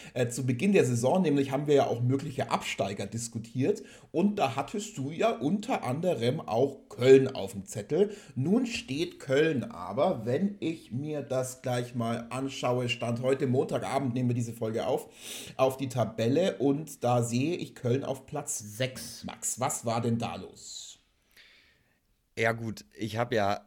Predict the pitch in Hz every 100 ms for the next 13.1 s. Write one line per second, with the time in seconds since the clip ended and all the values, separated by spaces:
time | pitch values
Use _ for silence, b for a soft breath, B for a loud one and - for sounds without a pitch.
0 | - 101 113 113 98 104 - - 95 95
1 | 95 98 98 - - - 92 95 98 104
2 | - 92 - - _ - 101 110 110 107
3 | _ - 117 104 92 - - - 92 92
4 | 98 - 85 - 98 101 101 101 92 82
5 | 92 - 101 - B B B B - 110
6 | 131 135 127 - 117 - 107 107 98 107
7 | 107 - 98 107 98 - - 92 95 -
8 | 135 110 117 120 - 92 113 - 120 -
9 | 120 - 98 98 101 104 - 110 110 101
10 | - 98 98 101 - 101 - 101 101 104
11 | - 127 - 117 113 107 95 98 143 -
12 | - - _ - 107 - 107 110 131 160